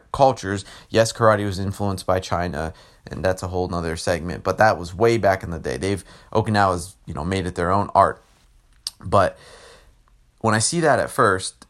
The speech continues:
especially in the context of, like, an all-out street fight, I'm already thinking, "Okay, this guy may have learned mostly some kind of American Kempo karate, mixed in a little Goju, mixed in this Chinese, this and that, and then tries to make his own art form."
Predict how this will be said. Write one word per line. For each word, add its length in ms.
especially 420
in 80
the 60
context 480
of, 140
like, 280
an 100
all-out 600
street 400
fight, 280
I'm 140
already 380
thinking, 360
"Okay, 520
this 280
guy 520
may 200
have 180
learned 420
mostly 340
some 200
kind 220
of 100
American 680
Kempo 440
karate, 600
mixed 320
in 60
a 80
little 260
Goju, 600
mixed 320
in 100
this 160
Chinese, 540
this 220
and 120
that, 240
and 100
then 100
tries 320
to 40
make 220
his 140
own 160
art 220
form." 320